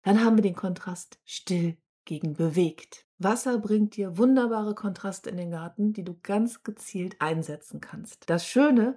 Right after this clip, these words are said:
du brauchst dafür kein großes Grundstück. Du brauchst dann nicht gleich den zig hunderte Quadratmeter großen Teich. Eine schöne Schale, ein schlichtes Steinbecken, ein alter Holzbottich. Das Prinzip ist dasselbe,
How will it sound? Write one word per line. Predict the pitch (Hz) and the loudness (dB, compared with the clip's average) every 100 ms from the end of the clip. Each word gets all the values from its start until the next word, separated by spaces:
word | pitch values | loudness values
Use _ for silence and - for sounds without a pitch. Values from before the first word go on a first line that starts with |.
| _ | _
du | 214 185 | 2 4
brauchst | 202 254 311 - | 6 6 4 -2
dafür | 226 226 202 220 226 - | -4 0 0 0 -2 -12
kein | - 208 175 160 160 | -4 0 0 0 -4
großes | - 139 120 - 202 - | -8 -8 -8 -6 -6 0
Grundstück. | 262 294 277 - 151 - | 4 4 2 -6 -10 0
Du | 240 | 4
brauchst | 214 226 285 294 | 6 6 6 6
dann | 277 240 | 4 4
nicht | 240 | 2
gleich | 220 208 202 202 - | 0 -4 -4 -6 -8
den | 190 165 160 - | -4 -4 -4 -4
zig | - 226 - | 2 2 4
hunderte | 220 196 185 180 | 4 4 2 -4
Quadratmeter | - 185 180 165 180 175 180 | -6 -6 -4 -2 0 0 0
großen | 175 160 160 165 | -2 -2 -2 -4
Teich. | - 214 165 - - - | -2 -2 -2 -10 -4 4
Eine | 254 269 | 6 6
schöne | 262 277 262 262 | 2 0 0 0
Schale, | 302 285 277 185 - | -4 -4 -4 -4 -8
ein | - 180 | -8 -8
schlichtes | - 165 147 - - | -6 -10 -10 -12 -10
Steinbecken, | - 196 220 202 202 190 185 - | -2 2 2 2 -2 -8 -8 -2
ein | 214 226 | 0 0
alter | 175 175 160 151 | -2 -2 -2 -2
Holzbottich. | 156 170 - 196 196 294 - - - - - | -2 -2 -6 -4 -2 -2 -4 -14 -16 -14 2
Das | 226 240 - | 4 4 8
Prinzip | 247 220 - 269 359 - - | 8 8 4 2 2 -2 -2
ist | 285 285 - | -2 0 -2
dasselbe, | 254 226 196 175 175 254 262 | -2 0 2 2 4 2 0